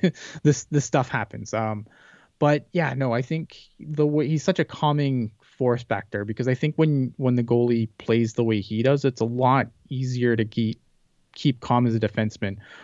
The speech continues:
Whereas if you have a goalie who's a lot more active and maybe moves more than he probably needs to, but still makes the save, like, you probably gonna stress out your defenseman more, because you're like, "Oh crap, you know, like, we're letting in these,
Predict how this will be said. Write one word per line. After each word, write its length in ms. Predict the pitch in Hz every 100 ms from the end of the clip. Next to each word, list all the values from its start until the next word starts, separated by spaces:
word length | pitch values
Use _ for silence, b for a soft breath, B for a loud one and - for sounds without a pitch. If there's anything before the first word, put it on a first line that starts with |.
| B
Whereas 500 | 123 123 131 127 120
if 100 | 120
you 100 | 127
have 400 | 113 131 131 127 117
a 40 |
goalie 340 | 117 120 123
who's 160 | 117 113
a 40 |
lot 200 | 110 123
more 200 | 131 117
active 460 | 107 117 - 139 127
and 240 | 117 107 107 b b b b _ _ _ _ _ _ -
maybe 360 | 143 139 135
moves 460 | 123 131 135 131 127
more 400 | 127 131 131 131
than 240 | 123 127
he 160 | 123 113 _ -
probably 540 | 143 127 131 127 120
needs 300 | 117 127 -
to, 160 | - 147
but 160 | 120
still 220 | - 135 123
makes 240 | 127 -
the 100 | -
save, 320 | 110 123 151 147
like, 300 | 123 117 - b b b b b _
you 140 | - 135 -
probably 760 | - 151 147 139 143 131 123 120 _ _ _
gonna 200 | - 139
stress 320 | 123 - 123 -
out 100 | 110
your 120 | 127
defenseman 440 | 120 117 110 127 127
more, 160 | 135
because 440 | 135 120 127 113 117
you're 80 | 110
like, 200 | 110 131
"Oh 180 | 123 117 _ _
crap, 300 | - 117 113
you 60 | 110
know, 100 | 107
like, 160 | 110 120
we're 100 | 113
letting 240 | 110 110
in 100 | 110
these, 400 | 107 101 104 -